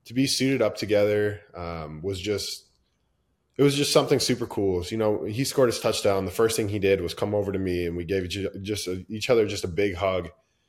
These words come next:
And, uh, you know, that was just, that was years and years and years and years of hard work. Um, you know, I, I, I mean, I can speak for Shane just because I've, I've seen that dude work, but,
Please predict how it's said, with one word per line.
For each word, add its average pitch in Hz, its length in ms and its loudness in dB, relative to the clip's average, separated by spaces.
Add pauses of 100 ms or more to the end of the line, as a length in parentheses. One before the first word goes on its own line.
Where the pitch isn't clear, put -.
(260)
And, 87 400 -4
uh, 78 380 -4 (920)
you 107 80 -4
know, 104 160 2
that 110 140 4
was 113 120 0
just, - 440 0
that 107 200 2
was 98 200 0
years 107 400 -2
and 101 120 -4
years 98 340 -4
and 92 100 -4
years 92 300 -4
and 90 120 -6
years 92 340 -4
of 85 100 -8
hard 92 240 -4
work. 87 400 -4 (180)
Um, 82 500 -8 (720)
you 92 120 -6
know, 80 340 -2 (460)
I, 92 60 -4
I, 95 260 2 (280)
I 90 40 -10
mean, 92 140 -4
I 107 100 2
can 110 100 -6
speak 101 240 -6
for 98 120 -6
Shane 92 420 -2
just 90 180 -8
because 92 260 -6
I've, 87 400 -6
I've 90 140 -6
seen 98 240 -4
that 92 140 -4
dude 87 160 -4
work, 87 360 -6
but, 82 280 -6